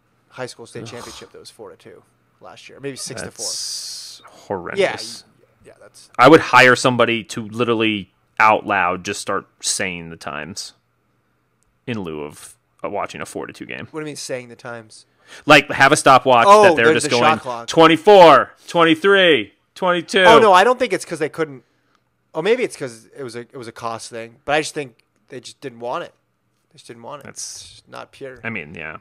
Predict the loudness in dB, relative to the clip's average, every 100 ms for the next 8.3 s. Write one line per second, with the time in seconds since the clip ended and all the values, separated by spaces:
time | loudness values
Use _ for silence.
0 | _ -16 -14 -14 -16 -14 -12 -14 -14 -14
1 | -12 -14 -14 -14 -12 -14 -14 -14 -10 -6
2 | -2 -2 2 4 2 2 0 0 4 4
3 | 4 6 6 4 -4 -12 0 4 4 4
4 | 0 0 -2 -2 -2 0 0 0 0 -2
5 | -4 -6 -16 -16 -14 -14 -12 -16 -18 -18
6 | -18 -20 _ _ _ _ _ _ _ _
7 | -18 -14 -16 -16 -18 -20 -20 -20 -20 -20
8 | -20 -20 -20